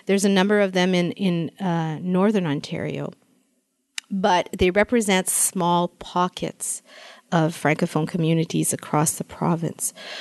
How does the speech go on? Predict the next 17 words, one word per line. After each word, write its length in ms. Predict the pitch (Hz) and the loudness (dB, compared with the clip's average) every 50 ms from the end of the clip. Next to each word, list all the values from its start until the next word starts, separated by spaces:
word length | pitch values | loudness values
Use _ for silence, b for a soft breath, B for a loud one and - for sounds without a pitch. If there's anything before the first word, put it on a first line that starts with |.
| B B | B B
So 760 | B - - - - - 202 196 196 190 190 190 190 185 - - _ _ _ _ _ _ _ _ _ - | B -2 0 0 0 2 2 4 4 4 4 4 2 2 0 -4 _ _ _ _ _ _ _ _ _ -4
that's 560 | 196 185 185 196 196 214 220 - - - 226 | -4 -2 0 2 2 2 2 0 -2 -2 0
why 500 | 208 196 190 190 196 202 214 220 226 - - | 0 2 2 4 4 4 4 2 2 0 0
it's 260 | 185 190 - - - | -2 -2 -2 -4 -6
harder 680 | - - - - 190 175 175 175 180 196 208 214 233 | -6 -8 -6 0 2 4 4 4 4 2 2 2 0
to 180 | 226 - - 202 | 0 -2 -2 0
have 180 | 196 185 175 170 | 0 0 2 0
a 60 | 160 - | 0 0
sense, 840 | - - - - - - 180 190 190 185 190 - - - - - - _ _ _ _ _ _ _ _ _ _ - | 0 0 0 0 0 2 2 2 0 0 -2 -2 -4 -4 -6 -8 -10 _ _ _ _ _ _ _ _ _ _ -6
uh, 280 | 175 160 170 180 - - | -4 -4 -2 -4 -6 -6
of 280 | - 196 175 175 180 170 | -4 -4 -2 -2 -2 -2
them, 260 | 175 160 170 196 214 | 2 2 2 2 2
because 420 | 190 190 185 - - 196 180 185 - | 0 -2 -4 -4 -4 -4 -4 -2 -4
they 120 | 185 175 | -4 -4
are 100 | 165 170 | -4 -4
so 240 | - - - 170 165 | -6 -6 -4 -4 -4
dispersed 720 | 165 165 156 - - - - - 156 160 165 - - - | -4 -4 -4 -4 -6 -6 -6 -4 -4 -4 -4 -6 -8 -10